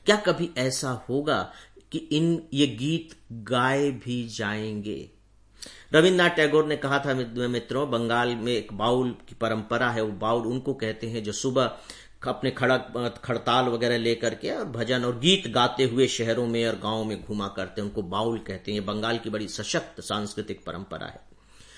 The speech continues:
इतने बड़े महाकवि जो, अ,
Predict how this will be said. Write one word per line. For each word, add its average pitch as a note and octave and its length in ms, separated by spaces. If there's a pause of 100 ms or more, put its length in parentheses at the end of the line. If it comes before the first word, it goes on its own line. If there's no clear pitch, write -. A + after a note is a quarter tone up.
(200)
इतने A#3 300
बड़े F3+ 240
महाकवि C3+ 640
जो, A#2+ 320 (1080)
अ, A2 40